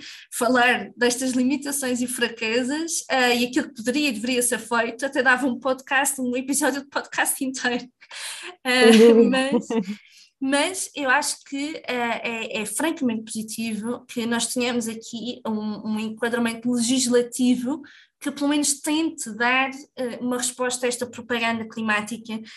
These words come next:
Speaker 1: e limitar, em alguns casos mais do que outros, não é? Mas a tentar limitar a capacidade das empresas de fazerem alegações genéricas e enganosas para os consumidores.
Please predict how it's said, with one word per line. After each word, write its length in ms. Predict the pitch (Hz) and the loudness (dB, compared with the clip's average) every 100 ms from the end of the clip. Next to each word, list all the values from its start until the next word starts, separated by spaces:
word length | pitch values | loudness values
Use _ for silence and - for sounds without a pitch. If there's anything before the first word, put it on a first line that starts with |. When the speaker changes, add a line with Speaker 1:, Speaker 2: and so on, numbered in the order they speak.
| - _ | -20 _
Speaker 1:
e 60 | 277 | 4
limitar, 720 | 285 294 254 247 220 262 370 - | 6 6 4 2 4 4 0 -8
em 120 | 240 240 | -6 -4
alguns 280 | 226 226 - | -2 -4 -2
casos 300 | 247 214 214 | 0 0 -2
mais 240 | 190 185 | -4 -6
do 120 | 202 | -10
que 160 | - 330 | -4 -2
outros, 380 | 359 403 - 247 | 0 -2 -6 -6
não 80 | 196 | -4
é? 140 | 262 - - - | -4 -8 -14 -2
Mas 460 | 254 269 311 - - | 2 4 4 0 -2
a 60 | |
tentar 320 | 294 294 302 302 | -4 -2 2 2
limitar 420 | 277 269 269 254 | 2 0 0 0
a 40 | |
capacidade 600 | 254 254 - 247 247 240 | -2 -8 -8 0 0 0
das 160 | 220 226 | -4 -6
empresas 580 | 233 226 233 226 233 - | -8 -6 -6 -4 -6 -6
de 140 | 220 | -8
fazerem 500 | - 220 220 214 220 220 | -6 -6 -6 -6 -6 -6
alegações 500 | 220 214 220 214 214 | -6 -4 -6 -4 0
genéricas 600 | 240 233 233 247 247 233 | 2 2 0 -2 -4 -2
e 60 | |
enganosas 560 | 233 226 214 202 214 - | -2 -2 -4 -4 -6 -6
para 200 | 196 196 | -4 -4
os 100 | 196 | -6
consumidores. 760 | 202 202 214 202 190 190 - | -10 -12 -10 -8 -8 -10 -14